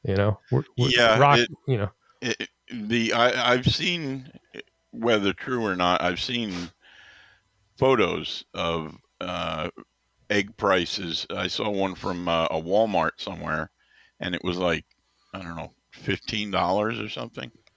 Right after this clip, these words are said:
Speaker 2: thirteen dollars.
Speaker 1: Yeah.
Speaker 2: It, it's some crazy number for a, a dozen eggs or eighteen, a dozen and a half. Here,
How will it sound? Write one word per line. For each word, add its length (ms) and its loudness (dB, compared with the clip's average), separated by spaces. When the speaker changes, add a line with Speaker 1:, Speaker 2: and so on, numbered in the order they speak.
Speaker 2:
thirteen 380 -2
dollars. 340 0
Speaker 1:
Yeah. 60 -4
Speaker 2:
It, 160 0
it's 200 -6
some 200 -6
crazy 400 0
number 340 -2
for 300 -4
a, 220 -2
a 120 -6
dozen 460 -6
eggs 300 -6
or 120 -12
eighteen, 440 -12
a 100 -12
dozen 400 -12
and 160 -16
a 160 -12
half. 120 -14
Here, 460 2